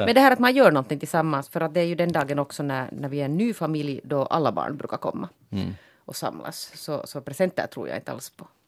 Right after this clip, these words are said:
Speaker 2: Nej, det tror du inte på, för du har inte hunnit helt enkelt
Speaker 1: <laughs>
Speaker 2: köpa en. Nej. Hej, Finlandia-priskandidaten är utsedda idag och Lars Sund är med.
Speaker 1: Och nu håller vi tummarna så att de vitnar, som Anna-Lena skrev i Moskva, Anna-Lena Laurén.
Speaker 2: Vad sa du?
Speaker 1: Håller tummarna så de vitnar
Speaker 2: Ja,
Speaker 1: för Lars
Speaker 2: på,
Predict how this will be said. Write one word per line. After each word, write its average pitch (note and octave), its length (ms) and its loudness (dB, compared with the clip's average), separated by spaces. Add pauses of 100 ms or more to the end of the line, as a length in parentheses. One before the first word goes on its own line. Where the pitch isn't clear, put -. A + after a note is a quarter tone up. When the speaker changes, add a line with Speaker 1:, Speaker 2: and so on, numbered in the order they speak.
Speaker 2:
Nej, G#2 200 6
det A2+ 100 4
tror B2+ 260 0
du C#3 60 6
inte G#2 120 0
på, G#2+ 100 -2
för F3+ 100 0
du E3+ 100 2
har C3 80 4
inte C3+ 200 -2
hunnit A2+ 300 -2
helt F#2+ 160 -6
enkelt A#3+ 280 2
Speaker 1:
<laughs> - 0 -
Speaker 2:
köpa G2+ 320 0
en. A#2+ 60 4
Nej. F#2+ 180 2 (480)
Hej, F#3 180 10 (160)
Finlandia-priskandidaten C#3 1120 4
är G2+ 140 -6 (300)
utsedda G2 440 -2
idag G2 360 2
och A2+ 100 0
Lars C3 260 4
Sund C#3+ 460 6
är A2 80 0
med. A#2+ 320 4 (260)
Speaker 1:
Och E3 80 -4
nu F#3 60 0
håller A3+ 200 4
vi F#3 80 -2
tummarna G3 500 2
så D#3 120 -6
att D3 80 -4
de E3+ 140 2
vitnar, D#3+ 460 -2
som - 200 -8
Anna-Lena C3+ 480 -2
skrev A#2 320 -10
i B2+ 60 -10
Moskva, C3 400 -12 (100)
Anna-Lena C3 300 -12
Laurén. C3+ 340 -10 (720)
Speaker 2:
Vad C#3 140 -8
sa C3+ 80 -2
du? F2 180 -6
Speaker 1:
Håller G3+ 240 2
tummarna F#3 420 -4
så E3 100 -10
de D#3 140 -2
vitnar D#3+ 380 -4
Speaker 2:
Ja, C3+ 140 10
Speaker 1:
för A#2 60 8
Lars C3+ 100 2
Speaker 2:
på, A#3+ 100 8